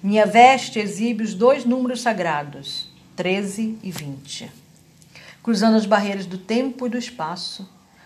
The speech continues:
sou coroado pelo símbolo dos ciclos infinitos do tempo. Conhecer-me é conhecer a profecia do tempo, na promes-, na promessa do novo amanhecer.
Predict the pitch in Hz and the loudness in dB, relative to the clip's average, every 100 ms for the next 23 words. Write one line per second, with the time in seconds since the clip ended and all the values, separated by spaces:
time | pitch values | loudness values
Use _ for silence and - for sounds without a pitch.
0 | - - 339 339 349 311 330 330 330 320 | -10 -2 0 4 8 10 8 6 0 -2
1 | 320 - 349 339 320 285 269 - 330 330 | -4 -4 -4 -4 -6 -6 -8 -8 -8 -8
2 | 285 254 262 277 240 233 - 208 220 170 | -8 -8 -8 -4 -2 -2 -8 -12 -12 -10
3 | 156 - - - _ _ _ _ _ - | -14 -16 -20 -20 _ _ _ _ _ -6
4 | 190 185 - 233 233 233 240 233 - - | -4 -4 -2 0 2 2 0 -6 -16 -14
5 | 226 226 285 302 - 226 214 202 226 214 | -10 -4 -2 -2 -4 -2 -2 -4 -6 -6
6 | 202 185 185 180 143 143 147 196 - _ | -6 -8 -8 -12 -14 -14 -16 -20 -20 _
7 | _ _ _ _ _ _ - 185 185 180 | _ _ _ _ _ _ -12 -6 -6 -6
8 | - 185 185 180 - - - - - 185 | -6 -4 -4 -6 -10 -12 -14 -16 -10 -8
9 | 180 185 175 190 190 - 190 196 180 170 | -6 -6 -4 -4 -6 -8 -8 -6 -6 -6
10 | 165 170 165 - - 175 170 170 160 - | -8 -12 -16 -20 -14 -12 -8 -8 -10 -12
11 | - - | -16 -18